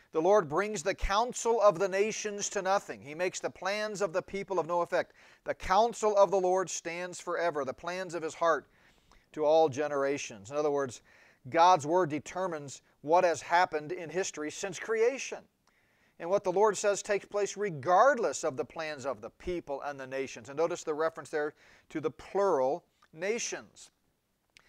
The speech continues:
So we need to recognize that as we see both biblical truth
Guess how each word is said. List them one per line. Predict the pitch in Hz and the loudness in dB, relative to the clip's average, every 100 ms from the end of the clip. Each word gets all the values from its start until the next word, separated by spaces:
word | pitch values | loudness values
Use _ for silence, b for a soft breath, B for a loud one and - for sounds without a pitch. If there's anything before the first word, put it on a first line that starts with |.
| b b | b b
So | - | -6
we | 196 | -4
need | 254 | 0
to | 240 | 2
recognize | 196 220 202 175 151 156 151 | 4 2 0 -4 0 -2 0
that | 160 139 b b b | 0 0 b b b
as | 160 135 | -4 -2
we | 202 226 | -4 -2
see | - - - 214 226 | -4 -4 -4 -4 -4
both | 196 185 180 - 113 | 0 2 2 -2 -4
biblical | 180 202 233 226 202 202 202 - | -2 2 0 0 -2 -2 -2 -8
truth | - 196 190 185 - | 0 2 4 0 -6